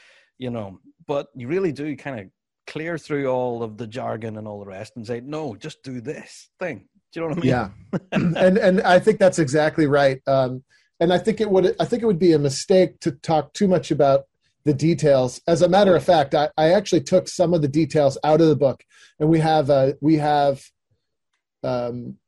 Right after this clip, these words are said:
Speaker 2: detailed online resources that we include for free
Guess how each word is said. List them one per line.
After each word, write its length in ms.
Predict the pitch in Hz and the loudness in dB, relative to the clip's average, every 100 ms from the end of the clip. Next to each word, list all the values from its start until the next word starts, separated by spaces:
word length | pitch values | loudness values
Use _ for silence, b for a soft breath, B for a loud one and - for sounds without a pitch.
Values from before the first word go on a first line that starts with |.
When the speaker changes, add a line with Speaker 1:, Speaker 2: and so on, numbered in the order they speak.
| 151 | -6
Speaker 2:
detailed 580 | 135 165 143 160 143 135 | -2 -2 0 2 4 2
online 440 | 139 147 151 143 131 | 0 -2 0 0 0
resources 640 | 143 139 175 175 190 151 | -2 0 0 2 0 2
that 220 | 156 139 - | 2 0 0
we 440 | 147 147 139 135 | 0 2 2 0
include 460 | 156 143 - 151 143 | -2 -4 0 2 2
for 140 | - 151 | -2 -2
free 360 | - 151 165 | 0 0 0